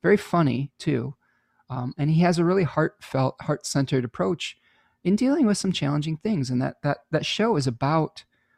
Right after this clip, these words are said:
um, identity in America and the relationship between Indigenous people and, uh, a sense of belonging on, on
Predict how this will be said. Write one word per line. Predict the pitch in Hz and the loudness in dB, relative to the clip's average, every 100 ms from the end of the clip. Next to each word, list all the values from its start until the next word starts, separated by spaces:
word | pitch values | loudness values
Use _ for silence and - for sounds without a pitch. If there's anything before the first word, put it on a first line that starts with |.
| _ - | _ -10
um, | 127 117 117 - _ _ - | -6 -4 -4 -6 _ _ -2
identity | 135 127 131 147 208 233 | 0 2 0 0 -2 -2
in | 170 143 | 0 0
America | 131 131 156 - | 0 -2 -4 -8
and | 294 127 | -4 -4
the | 120 | -2
relationship | 123 123 147 190 - 220 214 - | -2 -2 -4 -4 -4 -4 -4 -8
between | 123 - 135 139 143 147 - _ _ _ | -8 -4 -2 0 0 -4 -10 _ _ _
Indigenous | 143 135 131 143 143 143 | -4 0 0 2 0 0
people | - 139 - 208 220 - | -6 -8 -4 -4 -4 -6
and, | 135 127 127 127 - _ _ _ _ | -6 -4 -4 -6 -10 _ _ _ _
uh, | 117 117 123 - _ _ _ _ _ _ | -12 -10 -10 -14 _ _ _ _ _ _
a | 147 | -8
sense | - 147 151 170 | -2 0 0 0
of | 131 113 | 0 -2
belonging | 123 117 117 135 175 233 254 _ _ _ _ _ _ _ - _ | -4 -2 -2 -2 -2 -4 -4 _ _ _ _ _ _ _ -20 _
on, | 147 139 - | 0 0 2
on | 143 170 180 | 2 2 0